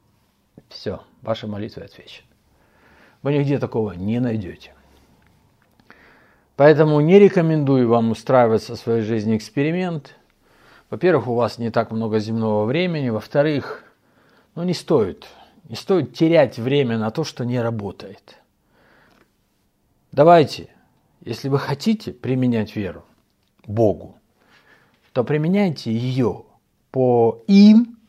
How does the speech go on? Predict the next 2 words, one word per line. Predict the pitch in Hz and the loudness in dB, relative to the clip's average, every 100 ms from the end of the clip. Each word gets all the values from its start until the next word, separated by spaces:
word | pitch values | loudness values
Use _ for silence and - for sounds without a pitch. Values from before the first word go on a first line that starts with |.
| _ | _
установленным | 156 139 - - 127 127 139 156 151 156 151 156 175 185 185 _ _ _ _ _ _ _ | -8 -8 -8 -4 -2 0 0 0 0 -2 -2 0 4 2 0 _ _ _ _ _ _ _
правилам. | - 104 98 90 90 - - | -12 -4 -4 -4 -12 -18 -20